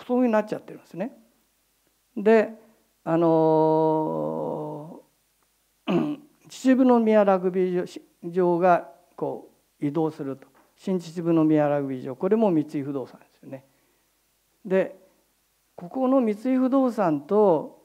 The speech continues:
それから、えー、まあ、読売、日テレから富士山系、日本放送ですね、系が入っていて、結局、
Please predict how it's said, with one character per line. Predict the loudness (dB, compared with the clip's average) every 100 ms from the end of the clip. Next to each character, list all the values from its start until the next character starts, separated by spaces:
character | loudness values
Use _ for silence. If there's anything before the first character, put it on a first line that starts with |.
| -12
そ | -6
れ | -4
か | 0 2
ら、 | 4 4 2 -6 _ -14
え | -6 -2 -2 -2 -4 -8 -10 -12 -16 -16 -4
ー、 |
ま | 2
あ、 |
読 | 4 4
売、 | 2 2
日 | 2 0 -2
テ | -2 0
レ | 0 -4 -10 _
か | -8 -6
ら | -6
富 | -10
士 | -10
山 | -10 -10
系、 | -10
日 | -10
本 | -8 -8
放 | -8
送 | -12
で | -20
す | _
ね、 | -18 -18 _ _ _ -20 -18
系 | -12 -10
が | -12
入 | -6 -4
っ | -4
て | -10 -20
い | -16
て、 | -12 -12 -12 _ _ _ _
結 | -6 -2
局、 | 0 2 2 0